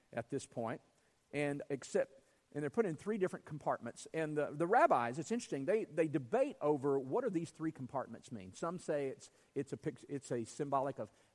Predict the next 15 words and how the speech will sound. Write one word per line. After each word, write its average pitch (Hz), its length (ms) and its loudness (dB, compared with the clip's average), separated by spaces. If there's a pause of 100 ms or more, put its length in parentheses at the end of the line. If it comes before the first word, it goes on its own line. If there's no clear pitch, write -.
(160)
Abraham, 139 680 -2 (240)
Isaac, 127 340 -2
and 127 100 -4
Jacob. 120 360 -4
Some 143 160 -6
si-, 127 340 -4
say 123 240 -2
it's 117 200 -6
the 123 100 -4
nation 131 340 -4
of 110 100 -10
Israel, 131 540 -2 (260)
it's 139 200 -6
the 135 100 -4
Levites, 127 720 2